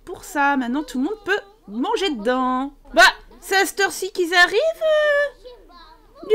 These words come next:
côté de chez Gaspard. Ils se font attendre, hein, dis donc. Bah, c'est des blonds, ils se font attendre. Oui, comme Althea, quoi. J'aime bien l'ambiance. Où tout le monde discute entre eux et tout, euh, ça fait plaisir.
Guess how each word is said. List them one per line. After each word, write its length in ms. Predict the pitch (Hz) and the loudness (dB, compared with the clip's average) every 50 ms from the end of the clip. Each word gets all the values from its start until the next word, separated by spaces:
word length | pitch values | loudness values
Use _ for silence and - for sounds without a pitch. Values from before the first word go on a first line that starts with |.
| 440 427 | 6 6
côté 240 | 427 427 440 440 | 6 4 4 4
de 60 | 440 - | 2 2
chez 180 | - 415 330 | 0 0 0
Gaspard. 960 | 330 392 392 392 - - - 415 453 539 571 605 605 508 349 294 285 277 277 269 - - - - - - | 0 0 -2 -2 -6 -4 0 0 0 0 0 -4 -6 -4 -2 -2 -2 -2 -4 -8 -12 -18 -20 -20 -10 -6
Ils 100 | 277 269 | -6 -6
se 120 | - - | -6 -4
font 80 | - 254 | -4 -2
attendre, 520 | 285 302 - - 415 415 415 403 - 302 | -2 -2 -4 -4 -6 -6 -6 -6 -2 0
hein, 160 | 330 330 330 | 0 2 2
dis 160 | 330 302 311 254 | 2 0 0 0
donc. 380 | 302 311 302 302 - - - - - - | 0 0 0 0 -2 -6 -18 -20 -12 -6
Bah, 220 | 233 247 240 233 | -2 0 0 0
c'est 120 | - 262 | -2 -4
des 120 | 233 285 269 | -4 -4 -4
blonds, 300 | 220 233 254 262 277 277 | -4 -2 -2 -2 -2 -4
ils 80 | 247 220 | -6 -8
se 80 | - | -8
font 80 | - 247 | -8 -8
attendre. 460 | 247 247 - 233 240 247 240 190 185 185 - - | -8 -8 -6 -6 -6 -6 -6 -8 -10 -10 -12 -12
Oui, 180 | 214 214 247 254 - | -10 -10 -10 -10 -8
comme 160 | - 220 208 | -6 -6 -6
Althea, 320 | 208 208 - 220 214 262 - | -6 -4 -2 -2 -2 -2 -4
quoi. 180 | - 175 202 - - - 262 247 254 381 - - 554 554 480 - - - - _ _ _ - 320 247 _ _ _ _ _ _ _ _ _ - | -10 -14 -14 -14 -16 -18 -16 -16 -18 -20 -20 -20 -20 -20 -20 -20 -20 -20 -20 _ _ _ -20 -20 -20 _ _ _ _ _ _ _ _ _ -18
J'aime 260 | - - 220 220 220 | -12 -10 -8 -8 -6
bien 220 | 190 202 214 226 240 | -6 -4 -4 -4 -4
l'ambiance. 600 | 226 196 180 190 185 185 202 202 - - - 453 831 855 508 539 - - 349 254 _ _ _ _ _ _ - | -6 -8 -8 -8 -10 -10 -10 -10 -12 -14 -16 -18 -18 -18 -18 -20 -20 -20 -20 -20 _ _ _ _ _ _ -12
Où 60 | 247 | -12
tout 160 | 233 - 247 247 | -10 -6 -6 -2
le 60 | 247 | 0
monde 120 | 247 254 | 0 0
discute 460 | 220 240 240 - - - 262 262 - | 0 -2 -8 -10 -8 -8 -8 -6 -4
entre 340 | 269 247 226 - - - 220 | -6 -6 -6 -8 -6 -2 0
eux 200 | 226 240 240 233 | 0 0 0 0
et 80 | 233 226 | -2 -4
tout, 400 | - - - 240 247 254 254 240 | -8 -14 -14 -12 -10 -10 -8 -8
euh, 200 | 202 175 170 160 170 392 403 381 294 - - - - | -8 -8 -8 -10 -12 -16 -20 -20 -20 -20 -20 -20 -20
ça 160 | - - 214 202 | -16 -14 -12 -10
fait 140 | - 226 | -10 -12
plaisir. 420 | 214 - 202 208 190 185 175 156 | -12 -12 -12 -12 -12 -10 -10 -12